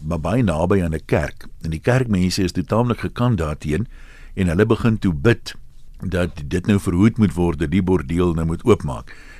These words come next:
Weet nie presies wat die inhoud van hulle gebede is nie, maar mens moet nie in die konteks sê soos die duiwel dit wil hê nie, maar die weerlig slaan toe die bordeel raak en die plek brand af.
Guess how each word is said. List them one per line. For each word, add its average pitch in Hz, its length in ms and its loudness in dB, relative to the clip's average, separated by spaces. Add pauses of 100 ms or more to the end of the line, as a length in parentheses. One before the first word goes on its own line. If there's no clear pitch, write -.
Weet 104 140 4
nie 117 80 4
presies 98 320 0
wat 92 120 2
die 98 120 2
inhoud 120 240 2
van 90 120 0
hulle 82 140 0
gebede 80 440 -2
is 78 180 -4
nie, 107 100 2
maar 82 300 0 (680)
mens 90 140 2
moet 95 140 0
nie 120 100 4
in 98 80 2
die 104 100 2
konteks 95 460 0
sê 104 80 4
soos 92 240 2
die 87 80 2
duiwel 101 280 4
dit 95 160 2
wil 85 100 0
hê 80 200 2
nie, 98 120 2
maar 87 100 2
die 87 140 2
weerlig 117 500 4
slaan 101 320 2
toe 95 140 0
die 92 140 2
bordeel 82 640 2
raak 80 360 -2
en 82 80 -6
die 78 100 -6
plek 92 320 -2
brand 85 320 -2
af. - 300 -2